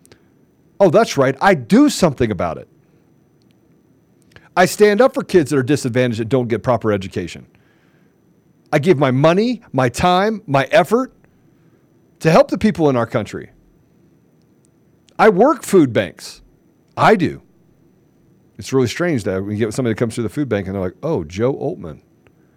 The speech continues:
what are you doing here?" I said, "I'm here to bless you with some food." Well, why would Joe do that? Why would he take that time out of his busy day to do that? Because the Bible tells you to serve others. It doesn't say serve others that only agree with you.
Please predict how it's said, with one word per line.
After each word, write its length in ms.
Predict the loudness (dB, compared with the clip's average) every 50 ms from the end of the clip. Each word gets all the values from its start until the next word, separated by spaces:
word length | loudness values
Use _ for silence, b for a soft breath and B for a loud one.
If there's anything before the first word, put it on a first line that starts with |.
| b b b
what 140 | -8 -6 -6 -4
are 20 |
you 100 | -6 -6
doing 280 | -6 -6 -6 -8 -10 -12
here?" 220 | -14 -16 -16 -16 -16
I 40 | -12
said, 160 | -6 -4 -4 -2
"I'm 120 | -2 -2
here 120 | -4 -4
to 80 | -4 -6
bless 320 | -4 -4 -4 -4 -4 -6
you 80 | -8 -8
with 100 | -8 -10
some 160 | -10 -12 -14
food." 320 | -12 -10 -10 -10 -10 -12 -16 _ _ _ _ _ _ _ _ _ _ _ _ _ _ _ _ _ _ _ _ _ _ _ -12
Well, 120 | -10 -6
why 160 | -4 -4 -4
would 140 | -2 -4 -4
Joe 200 | -4 -2 -4 -2
do 160 | -4 -6 -8
that? 240 | -10 -12 -16 -18 -20 _ b b b b b b b b _
Why 120 | -2 0
would 120 | 0 0
he 80 | 0 0
take 200 | 0 0 0 2
that 180 | 0 -2 0 0
time 220 | -2 -2 0 0
out 60 | -2
of 80 | -2 -2
his 100 | -4 -4
busy 360 | -2 -2 -2 -2 -2 -4 -2
day 160 | -2 -2 -2
to 80 | -2 -4
do 200 | -4 -6 -4 -4
that? 200 | -6 -8 -12 -14 _ _ b b b b b b b b b b b b b b b b _ _ _ _ _ _ _ _ _ _
Because 260 | -6 -2 -2 -2 -2
the 80 | -2 -2
Bible 300 | 0 0 0 0 -2 -4
tells 260 | -4 -4 -6 -6 -8
you 80 | -10 -12
to 240 | -14 -16 -16 -16 -20 _ _ _ -20 _
serve 300 | -8 -4 -2 -2 0 -2
others. 400 | -4 -4 -6 -12 -16 -18 _ _ _ _ _ _ _ _ _ _ _ _ _ _ _ _ _ _ _ _
It 80 | -2
doesn't 260 | 0 2 2 2 0 0
say 220 | 2 2 2 2
serve 320 | 0 0 0 0 0 0
others 260 | 0 0 0 0 0 -2
that 180 | -4 -6 -6 -6
only 260 | -4 -4 -2 -2 -2 -4
agree 240 | -4 -2 -2 -2
with 180 | -2 -2 -4 -6
you. 160 | -10 -12 -12